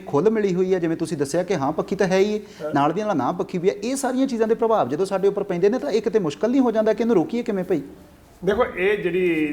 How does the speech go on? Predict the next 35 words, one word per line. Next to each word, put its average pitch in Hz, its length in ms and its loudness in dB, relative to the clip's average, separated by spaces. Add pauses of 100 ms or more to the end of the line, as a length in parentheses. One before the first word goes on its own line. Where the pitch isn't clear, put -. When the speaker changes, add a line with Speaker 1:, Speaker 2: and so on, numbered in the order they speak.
(120)
Speaker 2:
ਚੀਜ਼ 156 220 -2
ਹੈ 202 80 -2
ਬਹੁਤ 170 480 -4
ਹੀ 202 60 -2
ਗੰਭੀਰ 170 640 0
ਅੱਜ 147 160 -6 (540)
ਜਿਹੜਾ 165 380 0
ਇੱਕ 170 180 -4
ਮੁੱਦਾ 147 380 0
ਹੈ 175 60 2
ਜਿਹੜਾ 196 160 0
ਤੁਸੀਂ 180 180 -2
ਬੜਾ 165 140 0
ਇੰਪੋਰਟੈਂਟ, 170 520 -2 (140)
Speaker 1:
ਹੂੰ। 147 140 0 (200)
Speaker 2:
ਕਿਉਂਕਿ 202 240 -4
ਸਾਨੂੰ 233 200 0
ਸ਼ੇਪ 202 260 0
ਦੇ 165 120 2
ਰਿਹਾ। 139 120 0 (160)
Speaker 1:
ਬਿਲਕੁਲ 156 340 -2
ਦੇ 170 80 -6
ਰਿਹਾ 160 120 -6
ਜੀ। 160 100 -18 (360)
Speaker 2:
ਮਾਂ 175 320 -2
ਦੇ 240 260 2 (160)
ਪੇਟ 202 220 0
ਦੇ 226 80 2
ਵਿੱਚੋਂ 220 220 -4
ਸ਼ੇਪ 190 200 -4
ਦੇਣੀ 185 160 -4
ਸ਼ੁਰੂ 196 140 -6
ਕਰ 165 140 -8
ਰਿਹਾ। 131 160 -12 (100)
Speaker 1:
ਹੂੰ। 165 280 2